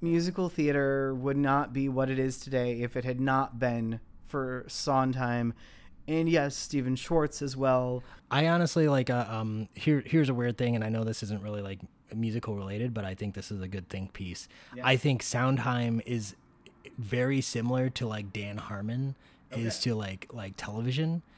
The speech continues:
Speaker 1: Okay.
Speaker 2: because, like, Sondheim is, like, super respected,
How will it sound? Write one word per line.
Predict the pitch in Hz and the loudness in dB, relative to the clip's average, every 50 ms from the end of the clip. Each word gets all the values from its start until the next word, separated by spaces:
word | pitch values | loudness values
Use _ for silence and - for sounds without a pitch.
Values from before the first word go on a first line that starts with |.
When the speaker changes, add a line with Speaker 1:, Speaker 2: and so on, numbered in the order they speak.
| - - - | -20 -20 -18
Speaker 1:
Okay. | 135 | -2
Speaker 2:
because, | 135 131 127 - 139 127 123 113 - | 0 0 2 4 4 2 2 0 -2
like, | 123 113 107 98 - - - - - _ | -2 -4 -4 -8 -10 -18 -20 -20 -20 _
Sondheim | - - - - 135 143 151 160 143 - 156 147 143 143 139 135 135 127 - | -14 -8 -4 -2 0 0 0 0 0 -2 0 0 2 2 2 2 2 0 -2
is, | 127 123 120 117 107 | -2 -2 -2 -2 -4
like, | 113 101 92 - | -6 -8 -6 -6
super | - - - - - 196 190 170 - 156 143 | -4 -2 0 2 4 4 4 4 2 0 0
respected, | 120 110 95 87 - - - - 110 117 - - - 170 170 175 180 170 190 190 | 0 -2 -4 -2 -2 -2 -2 -2 -4 -4 -2 0 0 2 2 2 2 2 0 0